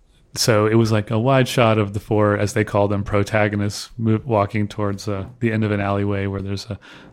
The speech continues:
a Heineken sign lighting up a door. And so I, I just said, "Our first shot's gotta be moving." We're,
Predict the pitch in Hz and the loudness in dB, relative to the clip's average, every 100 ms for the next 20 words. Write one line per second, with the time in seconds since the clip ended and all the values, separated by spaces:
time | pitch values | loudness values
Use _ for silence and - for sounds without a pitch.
0 | - 110 123 147 123 104 104 107 98 101 | -12 -6 0 2 2 0 0 0 0 -2
1 | 113 104 101 101 - 101 113 95 95 - | 0 0 0 -2 -4 0 2 2 -2 -14
2 | - - - _ 120 104 - 113 104 104 | -20 -20 -20 _ 0 0 2 4 4 0
3 | 117 107 104 - 107 98 101 - _ - | -2 0 -2 -2 -2 -2 -6 -16 _ -8
4 | 123 - 151 127 - 113 104 - - 113 | -6 2 4 4 4 2 0 -2 4 4
5 | 110 107 101 110 101 95 95 | 4 2 2 2 2 -2 -8